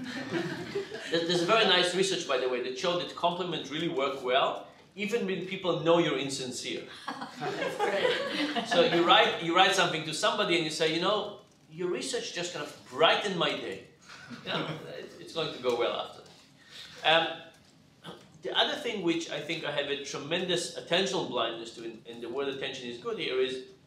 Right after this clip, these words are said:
Speaker 1: uh, the value of email. Um, I don't know about you, but for me, email is a, is a blessing and a tremendous curse. Uh, I get way too much of it. I have a very hard time figuring out how to answer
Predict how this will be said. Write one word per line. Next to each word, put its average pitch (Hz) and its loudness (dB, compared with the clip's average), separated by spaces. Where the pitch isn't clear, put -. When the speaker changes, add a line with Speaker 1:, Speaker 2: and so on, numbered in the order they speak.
Speaker 1:
uh, - -4
the 143 -8
value 151 4
of - -4
email. 143 -4
Um, 57 -12
I - -14
don't 131 -4
know 127 -2
about 123 -2
you, 180 0
but 127 2
for 139 -4
me, 160 -2
email 147 2
is 123 -2
a, 117 2
is 117 -10
a 117 -8
blessing 147 0
and 120 -4
a 117 -4
tremendous 123 -8
curse. - -10
Uh, 104 -14
I 113 -12
get 113 -6
way 135 0
too 127 -6
much 147 0
of 151 -8
it. 139 2
I 107 -4
have 113 -8
a 113 -6
very 131 2
hard 120 2
time 120 -2
figuring 120 -2
out 113 -4
how 113 -6
to - -8
answer 139 2